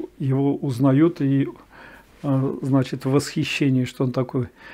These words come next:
И здесь точно так же. Я вроде подхожу, и стоит вроде молодой, и вроде отец Наум, и вроде и не он, я такого его никогда не видел. Но улыбается, и глаза его голубые горят, э,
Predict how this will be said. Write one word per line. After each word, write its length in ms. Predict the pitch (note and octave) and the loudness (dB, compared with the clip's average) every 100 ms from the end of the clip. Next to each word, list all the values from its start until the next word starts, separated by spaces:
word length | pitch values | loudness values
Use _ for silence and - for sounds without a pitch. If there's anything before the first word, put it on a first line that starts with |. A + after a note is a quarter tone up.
| - - - | -20 -20 0
И 100 | E3 | 4
здесь 340 | D3 E3+ A#3 - | 4 6 4 6
точно 340 | F3+ F3+ D#3+ | 4 4 2
так 220 | F3 C3+ | 2 2
же. 140 | B2 C#3+ | 2 4
Я 140 | E3 | 4
вроде 340 | D#3 E3+ D3 | 6 4 4
подхожу, 680 | - C#3 - D#3+ C3+ D3+ A#2+ - _ _ - _ _ _ _ | 0 -4 2 2 2 0 -2 -6 _ _ -20 _ _ _ _
и 120 | A#3 D3+ | -2 -2
стоит 580 | - D#3 D3+ C3+ - F#4 G4+ | 2 4 4 2 -4 -14 -8
вроде 480 | F#3 C#3+ D#3 C3+ C3+ | -4 2 4 4 4
молодой, 580 | C#3+ D3 D3+ D3 C3+ C#3+ | 6 6 4 4 2 0
и 200 | D#3+ C3 | -2 -2
вроде 600 | D3 D3+ B2+ C3+ C3+ - | 2 2 2 2 2 0
отец 480 | D3 C3+ D3+ B2+ - | -4 0 0 -2 -2
Наум, 380 | D3 C#3+ C3+ C3+ - | 2 4 2 0 -2
и 120 | C#3 | -4
вроде 460 | C3+ C#3 B2 C3 | 0 0 2 0
и 300 | C#3+ - C#3+ | -2 -2 0
не 180 | C3+ C3+ | 2 4
он, 280 | C#3+ A3 G#3+ | 4 6 4
я 180 | D3 C3 | 4 2
такого 480 | C#3+ - C#3+ C3 C3 | 0 0 0 2 2
его 500 | C3+ C3+ B2+ B2+ - _ - | 2 0 0 -2 -6 _ -2
никогда 520 | C3+ C3+ C3+ C3 C3 | 0 2 0 0 0
не 240 | B2 C3 D3 | 2 2 2
видел. 420 | D3 B2 B2 A#2+ - - - - - - | 2 0 -2 -6 -16 -20 -20 -20 -14 0
Но 280 | C#3+ D3 E3 | 4 4 4
улыбается, 920 | G3 D#3+ D#3+ D#3 D3+ C#3 C3 - C#3+ | 6 8 6 6 4 2 0 -2 0
и 380 | C3+ C3+ C3 C3 | 0 0 -2 -2
глаза 540 | B2+ D3 D3 C#3+ C#3 | -2 0 2 2 2
его 280 | C3+ C3+ B2+ | 2 0 -2
голубые 600 | B2+ C#3 C#3 C#3 C3+ B2+ | 0 -2 0 2 2 0
горят, 500 | C3+ C3+ C#3 B2 - | 0 2 0 -2 -6
э, 260 | - - | -8 -6